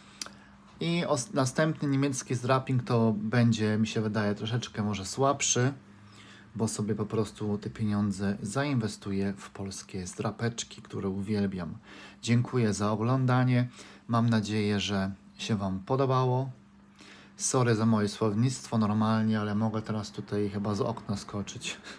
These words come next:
<laughs> bo mi się nie udało jeszcze w niemieckich zdrabkach, e, wkładu prawie, em, jak to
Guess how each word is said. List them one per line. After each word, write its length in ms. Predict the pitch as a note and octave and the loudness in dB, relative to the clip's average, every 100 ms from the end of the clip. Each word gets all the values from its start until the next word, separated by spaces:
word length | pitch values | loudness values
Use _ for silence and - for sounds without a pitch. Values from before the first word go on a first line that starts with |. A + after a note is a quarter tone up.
| - | -18
<laughs> 460 | - - - - - | -20 -16 -16 -12 2
bo 100 | A2+ | 6
mi 120 | A2+ | 6
się 160 | A2+ A#2 | 4 4
nie 120 | A2+ | 6
udało 360 | A2+ A#2+ A#2 A2+ | 6 4 4 2
jeszcze 240 | - A2 | 2 0
w 40 | |
niemieckich 400 | G#2+ A2+ G#2+ - | 4 4 4 -2
zdrabkach, 520 | G2 G#2 G#2 - G#2+ - - - - - - | -4 -2 -4 -6 -10 -12 -20 -20 -20 -20 -8
e, 140 | A2 | -6
wkładu 560 | G#2 - A2 G#2 G#2+ G#2 - - - - - - | -6 -6 -2 0 0 -2 -6 -20 -20 -20 -16 -4
prawie, 640 | G#2+ G2+ F#2+ G2 G2 G2 | 0 0 0 0 0 -2
em, 680 | G#2 G2 G2 F#2+ G2 G2 F#2+ F#2+ - - - - - G2+ | -4 -2 -2 -2 -2 -2 -4 -8 -18 -20 -20 -20 -14 -10
jak 140 | G2 | -8
to 100 | G#2+ | -8